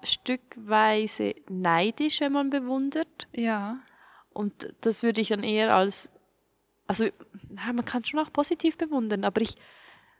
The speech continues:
Speaker 1: bewundere schon auch Personen, finde es großartig, was sie machen, versuche dann aber nicht neidisch zu sein, zu denken, „Okay, ich möchte jetzt auch genau so wie diese sein.“
Speaker 2: Mhm.
Speaker 1: Also, ich habe schon Personen, wo ich denke, „Oh,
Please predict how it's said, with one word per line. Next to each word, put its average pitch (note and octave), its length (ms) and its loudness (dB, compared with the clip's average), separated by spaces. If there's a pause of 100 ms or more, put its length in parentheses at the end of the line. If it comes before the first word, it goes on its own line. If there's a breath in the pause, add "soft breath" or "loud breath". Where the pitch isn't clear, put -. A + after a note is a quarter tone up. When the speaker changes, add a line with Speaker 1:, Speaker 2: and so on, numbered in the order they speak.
(280 soft breath)
Speaker 1:
bewundere D#4 720 6
schon C#4+ 200 4
auch - 200 4
Personen, D4 440 2
finde A#3+ 240 0
es - 120 -6
großartig, C4 400 2
was A#3 240 0
sie A3 100 2
machen, G#3 640 0 (840)
versuche B3+ 440 6
dann B3+ 100 4
aber A#3+ 160 8
nicht A#3+ 320 2
neidisch G#3+ 540 8
zu C#4 160 2
sein, A#3+ 260 6
zu A#3 100 2
denken, A3+ 440 2 (440 loud breath)
„Okay, - 280 4
ich - 120 -4
möchte G#3+ 300 0
jetzt - 340 -10
auch G#3+ 420 4
genau G#3 300 -2
so A#3 360 0
wie B3 120 0 (240)
diese C#4+ 380 2
sein.“ C#4+ 280 4 (120)
Speaker 2:
Mhm. B3 320 -6
Speaker 1:
Also, G3+ 260 -10 (140)
ich - 140 -6
habe - 100 -2
schon A#3 160 -4
Personen, B3 260 0
wo B3 40 4
ich A#3+ 60 -2
denke, A3+ 300 2
„Oh, G3 60 2